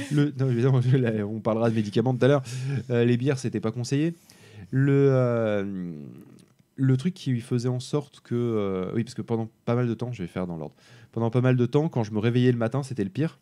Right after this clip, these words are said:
Et après, ça allait, ça allait graduellement mieux. Et j'ai trouvé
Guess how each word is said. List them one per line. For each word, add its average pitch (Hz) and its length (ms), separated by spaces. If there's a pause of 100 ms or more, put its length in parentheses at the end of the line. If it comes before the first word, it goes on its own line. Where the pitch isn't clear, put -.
(360)
Et 113 160
après, 135 320
ça 107 280
allait, 104 220 (100)
ça 104 180
allait 123 200
graduellement 117 500
mieux. 120 240 (420)
Et 117 60
j'ai 123 140
trouvé 135 300